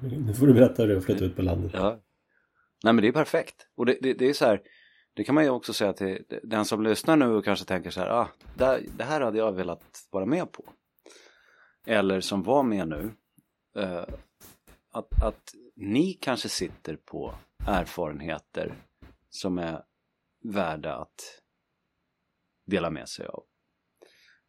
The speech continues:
Speaker 2: i ett, i ett sånt här sammanhang. Så det, det,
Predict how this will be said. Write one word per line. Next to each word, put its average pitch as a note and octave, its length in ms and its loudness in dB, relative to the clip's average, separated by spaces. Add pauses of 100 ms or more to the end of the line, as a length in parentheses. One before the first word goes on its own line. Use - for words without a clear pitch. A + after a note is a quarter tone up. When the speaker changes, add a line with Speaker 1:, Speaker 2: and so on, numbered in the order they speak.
(240)
Speaker 2:
i G2+ 120 0
ett, E2+ 160 -6
i G#2 140 -6
ett F2 120 -8
sånt F2 200 -10
här C2 100 -12
sammanhang. - 520 -16 (500)
Så - 60 -12
det, G2+ 220 -6
det, A#2+ 540 -6